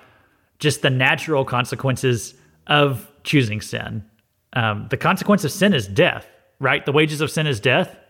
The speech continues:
That, why does it call it the wages of sin? Well, that's what sin earns. Okay, so it's the wages of sin, and that's death. Um,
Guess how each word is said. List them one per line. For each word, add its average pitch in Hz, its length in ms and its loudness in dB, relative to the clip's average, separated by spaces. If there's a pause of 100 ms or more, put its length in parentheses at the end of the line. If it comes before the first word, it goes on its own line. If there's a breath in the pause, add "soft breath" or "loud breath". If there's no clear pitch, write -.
(120)
That, 151 240 0 (260 loud breath)
why 151 100 4
does 156 100 2
it 151 80 -4
call 156 140 4
it 151 100 0
the 143 80 2
wages 139 360 0
of 180 100 0
sin? 208 360 0 (400 loud breath)
Well, 143 120 4
that's 135 220 2
what 160 200 0
sin 135 500 -2 (160)
earns. 170 480 0 (360)
Okay, 156 280 2
so 156 160 -2
it's 135 160 -4
the 147 100 2
wages 147 420 2
of 127 100 -4
sin, 165 360 -2
and 143 100 -2
that's 151 160 -2
death. 254 280 0 (800 soft breath)
Um, 123 380 2